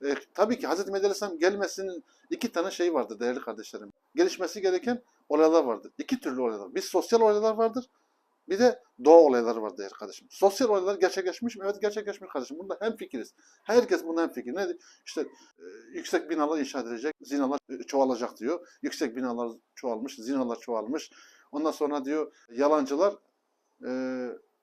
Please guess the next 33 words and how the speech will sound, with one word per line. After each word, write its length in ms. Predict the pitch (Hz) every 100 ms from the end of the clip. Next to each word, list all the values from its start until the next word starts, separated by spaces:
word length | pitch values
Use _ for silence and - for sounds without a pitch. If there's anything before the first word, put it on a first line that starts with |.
| _ -
itibar 280 | 139 143 170
edilecek, 560 | 165 165 156 190 190 _ _ _ _ -
dürüstlerin 440 | 156 165 - 175 180
sözlerine 480 | 160 147 165 180
de 100 | 175
itibar 320 | 139 139 151 143
edilmeyecek 460 | 139 147 117 110
diyor. 120 | 107
Yalancıların 460 | 113 160 160 139 135
sözüne 340 | 131 151 143
itibar 240 | 135 160 185
edecek 320 | 180 180 190
ama 280 | 196 220 202 _ _ 143
doğruların 340 | 170 160 165
sözleri 460 | - 160 151 156 160
diyor 280 | 185 185 -
hiçbir 340 | 160 165 165
değer 200 | 147 160 160 _ _
görmeyecek. 640 | 139 151 147 123 101 - _ _ _
Aynı 260 | 131 160 147
bu 60 |
zamanda 320 | 147 151 139 147
değil 160 | 226
mi 60 | 139
ya 120 | 110
değerli 160 | 110 110
kardeşim? 280 | 104 - 285
Bunlar 280 | 131 202 208
sosyal 420 | - - 170 127 131 _ _
olaylar 340 | 127 127 117 110
yani. 220 | 104 104 - - -
Depremler 560 | 160 180 185 190 185 185
çoğalacak, 640 | 165 160 147 135 160 -